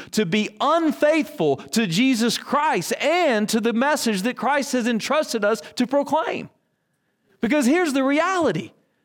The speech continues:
The truth hurts. And if you are gonna speak the truth compassionately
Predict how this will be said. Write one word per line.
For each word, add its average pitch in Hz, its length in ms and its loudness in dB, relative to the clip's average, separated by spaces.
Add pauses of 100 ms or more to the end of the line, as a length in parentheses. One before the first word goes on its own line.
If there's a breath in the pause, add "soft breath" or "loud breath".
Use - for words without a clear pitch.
(380)
The 269 120 0
truth 311 720 0
hurts. - 640 -4 (1500)
And 247 100 2
if 226 140 2
you 320 160 4
are 359 140 2
gonna 240 240 2
speak 359 500 -2
the 285 80 0
truth 294 640 0
compassionately 240 1080 -2